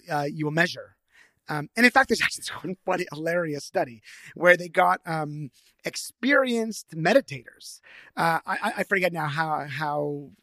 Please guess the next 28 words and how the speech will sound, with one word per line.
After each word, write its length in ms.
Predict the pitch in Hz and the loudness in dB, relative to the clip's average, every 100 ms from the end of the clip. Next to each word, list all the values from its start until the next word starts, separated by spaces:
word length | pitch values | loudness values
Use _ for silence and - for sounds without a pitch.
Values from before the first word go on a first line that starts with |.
| _ - | _ -10
how 220 | - 190 | 2 2
much 200 | 185 185 | 4 0
experience, 400 | - - 135 143 | -6 -8 -8 -4
but 120 | - | -2
let's, 160 | 262 240 - | 0 -2 -2
you 100 | 214 | -2
know, 80 | |
probably 220 | 170 175 170 | 0 0 0
on 80 | |
average, 340 | 160 147 147 135 | -4 -6 -8 -8
like, 100 | 143 | -8
about, 220 | 156 160 | -6 -6
about 160 | 156 143 | -4 -2
a 60 | |
year 300 | 143 160 - _ - - - | 0 -2 -4 _ -20 -18 -12
of 80 | 151 | -10
experience. 500 | - 240 208 156 - - | 2 6 6 4 -6 -10
And 100 | 170 | -6
they 60 | 185 | -4
compared 540 | 196 - 208 226 196 | -6 -2 2 2 4
them 220 | 185 180 | 2 2
to 160 | 170 170 | -2 -12
binge 540 | 143 185 185 180 147 | 2 4 6 2 -10
drinkers, 680 | - 175 214 - - - - _ - - - | 0 4 4 2 -10 -20 -20 _ -20 -20 2
measuring 420 | 175 202 196 185 | 6 8 6 2
them 120 | 175 | 2
in 80 | 170 | 2
mindfulness. 460 | 175 233 214 175 | 2 2 2 -4